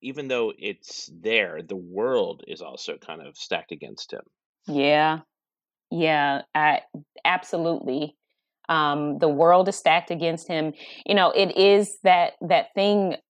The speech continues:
Speaker 2: there is a scene in it where he is working in the shoe store. He's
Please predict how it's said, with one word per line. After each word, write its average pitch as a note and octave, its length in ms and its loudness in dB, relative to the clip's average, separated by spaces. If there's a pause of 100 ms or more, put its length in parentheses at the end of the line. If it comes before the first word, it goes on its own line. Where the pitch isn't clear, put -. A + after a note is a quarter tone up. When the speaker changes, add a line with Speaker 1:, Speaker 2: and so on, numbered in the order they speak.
(120)
Speaker 2:
there F3 300 4
is D#3+ 160 2
a E3+ 80 2
scene F#3+ 720 0
in F3 180 2
it E3 180 0
where D#3 720 4
he F3 460 -2
is D#3+ 800 0 (240)
working E3 640 0
in D#3+ 200 -4
the D3 80 -2
shoe G3+ 300 -2
store. D#3 400 0
He's F3 260 -4